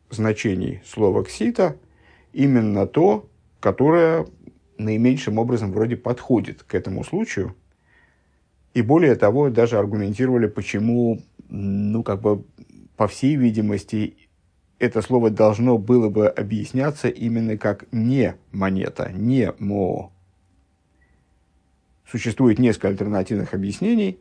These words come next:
которые подходят к данному случаю больше, поскольку обсуждается здесь Шхем,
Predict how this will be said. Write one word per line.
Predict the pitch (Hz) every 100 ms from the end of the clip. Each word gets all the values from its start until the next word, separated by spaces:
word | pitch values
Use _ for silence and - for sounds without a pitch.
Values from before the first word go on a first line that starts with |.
| _ _ _ _ _ _ _ _ _
которые | 117 110 135 110 101 95 90 - _ _ _ _ _ _ _ _ _ _
подходят | 120 110 - 135 98 95
к | -
данному | 120 117 110 110
случаю | 101 117 107 107
больше, | 104 120 117 - - - _ _
поскольку | 98 - 101
обсуждается | 101 - 110 104 101 -
здесь | 101 113
Шхем, | 104 - 160 185